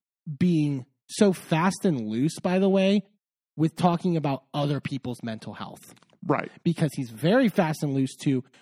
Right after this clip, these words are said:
Speaker 1: And Ariana denies it, but the way that he said that she threatened to commit suicide last year, she denies it. But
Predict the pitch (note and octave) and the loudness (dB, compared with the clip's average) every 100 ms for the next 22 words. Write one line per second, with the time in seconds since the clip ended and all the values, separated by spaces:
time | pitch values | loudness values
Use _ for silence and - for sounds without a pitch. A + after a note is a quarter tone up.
0 | _ - F3+ D#3+ G#3 A3+ G3+ D3 D3+ C#3+ | _ -2 0 4 6 6 4 4 2 2
1 | C#3 C#3 C3 C#3+ B2 A#2+ C#3 D3 D3+ - | 0 0 -2 -4 -4 -2 -2 -2 -4 -4
2 | - D3 - D3 C3 A#2+ - C3 C#3+ F3+ | -4 -4 -2 -2 -2 -6 -6 -4 -2 0
3 | E3 E3+ G3 G3 F#3 - G3 G3 F#3 F#3 | 0 0 2 2 2 2 2 2 2 0
4 | F3+ F3+ F#3 G#3 G3+ G#3 G#3+ _ _ _ | 2 0 0 2 4 4 0 _ _ _
5 | _ _ _ _ _ D#3+ - E3+ A3 F3+ | _ _ _ _ _ -10 0 4 4 4
6 | C#3+ C#3+ D3 - _ _ _ F3 | 0 -2 -6 -10 _ _ _ 0